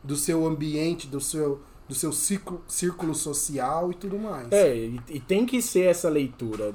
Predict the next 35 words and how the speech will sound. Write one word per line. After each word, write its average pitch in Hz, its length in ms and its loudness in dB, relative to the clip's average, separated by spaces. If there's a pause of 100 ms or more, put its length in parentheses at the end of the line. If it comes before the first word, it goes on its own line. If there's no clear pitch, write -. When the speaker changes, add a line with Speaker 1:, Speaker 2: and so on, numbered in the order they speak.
(140)
Speaker 2:
de 131 120 -8
alguma 123 280 2
forma, 113 480 -6
porque, 160 420 0 (320)
às 151 180 0
vezes, 220 360 6
mesmo 269 420 6
se - 180 0
você 202 420 4
tem 170 380 0
essa, 147 680 0
esses 131 320 -6
aspectos, 165 760 -2
do 123 80 -8
tipo, 120 800 -6 (580)
conflitos 160 600 -4
familiares, 147 1160 2
coisas 147 360 -2
do 135 100 -6
tipo 127 360 -6
assim, 185 380 -2 (340)
vai 196 280 2
de 208 80 -6
pessoa 247 320 4
pra 247 100 8
pessoa, 202 640 6 (240)
porque 175 840 4
não 165 120 -6
dá 196 140 4
pra 247 120 4
generalizar, 220 440 2
porque 240 120 -2
eu 262 60 4
não 240 80 0
sei 240 280 2